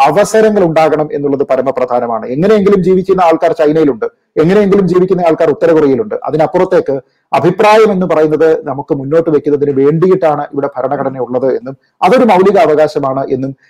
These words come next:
സി പി എം മനസ്സിലാക്കുന്നില്ല എന്നുള്ളിടത്താണ് പ്രശ്നം. കാരണം ശ്രീ പി രാജീവിനെ പോലെയുള്ള ആൾക്കാർ ആർട്ടിക്കിൾ അറുപത്തിയാറ് എ റിപ്പീൽ ചെയ്യണമെന്ന് പറഞ്ഞ് രാജ്യസഭയിൽ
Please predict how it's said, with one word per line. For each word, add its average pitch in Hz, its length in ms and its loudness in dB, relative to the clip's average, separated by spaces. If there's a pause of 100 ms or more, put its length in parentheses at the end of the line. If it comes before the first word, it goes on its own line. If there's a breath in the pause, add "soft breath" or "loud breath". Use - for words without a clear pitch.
(100)
സി 175 300 0
പി 226 40 0
എം 247 160 4
മനസ്സിലാക്കുന്നില്ല 180 720 0
എന്നുള്ളിടത്താണ് 139 600 -2
പ്രശ്നം. 131 380 -12
കാരണം 139 260 -2
ശ്രീ 139 260 -8
പി 170 140 0
രാജീവിനെ 165 460 2
പോലെയുള്ള 151 380 2
ആൾക്കാർ 117 280 -2 (320)
ആർട്ടിക്കിൾ 151 420 0
അറുപത്തിയാറ് 160 500 2
എ 147 300 2
റിപ്പീൽ 147 340 0
ചെയ്യണമെന്ന് 147 420 -2
പറഞ്ഞ് 131 240 -6
രാജ്യസഭയിൽ 139 680 -2